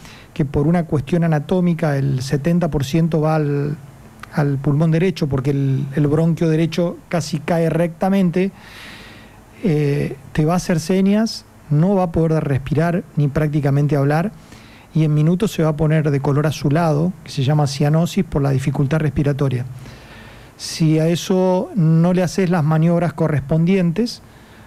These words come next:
va a, a entrar en inconsciencia y hay que iniciar maniobras de, de reanimación cardiopulmonar.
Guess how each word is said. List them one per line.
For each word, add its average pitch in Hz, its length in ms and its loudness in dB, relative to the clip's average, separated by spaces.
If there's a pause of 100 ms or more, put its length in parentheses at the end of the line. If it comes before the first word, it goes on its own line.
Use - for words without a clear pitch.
(220)
va 147 680 0
a, - 20 -2
a 147 320 2
entrar 143 340 2
en 143 240 2
inconsciencia 160 880 0
y 147 160 0
hay 147 100 2
que 151 100 -2
iniciar 151 480 0
maniobras 143 460 2
de, 139 360 2
de 143 200 2
reanimación 135 540 2
cardiopulmonar. 139 680 0